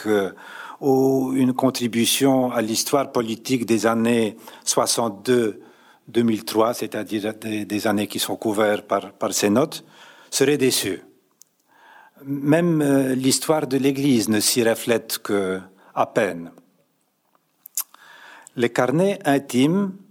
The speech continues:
ne sont que des notes prises scrupuleusement lors de retraites spirituelles ou des journées de recueillement célébrées régulièrement par Wojtyła.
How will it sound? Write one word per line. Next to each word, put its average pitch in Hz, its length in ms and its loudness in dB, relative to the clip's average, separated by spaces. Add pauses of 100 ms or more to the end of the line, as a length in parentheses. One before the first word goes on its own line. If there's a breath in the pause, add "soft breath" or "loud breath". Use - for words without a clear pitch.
(480)
ne 131 160 4
sont 190 240 2
que 185 140 -4
des 131 200 2
notes 127 640 0
prises 139 420 2
scrupuleusement 123 1000 0 (360 loud breath)
lors 135 220 2
de 117 480 0
retraites 135 440 2
spirituelles 113 800 0 (640 loud breath)
ou 135 380 4
des 127 160 4
journées 123 480 2
de 120 100 0
recueillement 120 920 0
célébrées 117 460 2
régulièrement 110 680 0 (300 loud breath)
par 110 160 0
Wojtyła. 101 480 -4